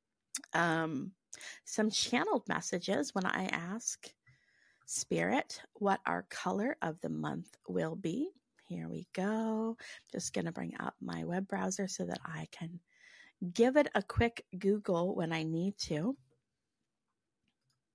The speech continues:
All right, let's close our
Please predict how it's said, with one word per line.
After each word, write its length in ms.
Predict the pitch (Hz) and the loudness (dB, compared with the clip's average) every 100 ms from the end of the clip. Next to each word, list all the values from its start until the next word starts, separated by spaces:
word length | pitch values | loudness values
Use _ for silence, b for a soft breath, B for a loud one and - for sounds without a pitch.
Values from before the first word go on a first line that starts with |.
| _ _ _ _ _ _ _ _ _ _ _ _ - B B B B B - | _ _ _ _ _ _ _ _ _ _ _ _ -20 B B B B B -2
All 140 | 143 | 0
right, 220 | 160 262 - | 2 0 0
let's 220 | 165 - | -6 -8
close 340 | - 233 233 | 0 2 4
our 160 | 202 | 4